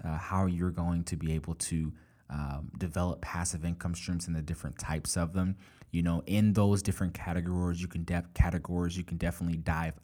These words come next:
lots and a way, way, way deep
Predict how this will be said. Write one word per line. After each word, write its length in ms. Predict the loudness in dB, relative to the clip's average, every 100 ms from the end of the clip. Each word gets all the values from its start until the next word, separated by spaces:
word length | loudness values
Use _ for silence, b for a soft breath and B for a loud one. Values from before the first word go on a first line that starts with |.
| -8
lots 720 | -2 4 4 2 -4 -8 -6
and 180 | -6 -4
a 80 | -2
way, 440 | -2 2 4 4
way, 340 | 2 2 0 0
way 580 | -2 2 6 8 8 4
deep 380 | 2 0 0